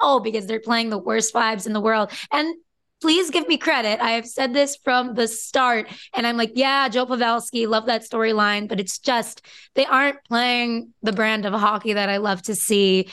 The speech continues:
And you could tell that fi-, and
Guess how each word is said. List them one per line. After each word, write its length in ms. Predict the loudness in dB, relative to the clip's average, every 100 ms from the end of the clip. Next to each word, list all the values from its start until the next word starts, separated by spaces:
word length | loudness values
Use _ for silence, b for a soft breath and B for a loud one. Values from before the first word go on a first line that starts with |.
| B B _ _ -4
And 520 | -2 0 0 -2 0
you 80 | 0
could 220 | 0 -2
tell 480 | 0 2 4 2 0
that 220 | -2 -2
fi-, 140 | -4
and 220 | 0 0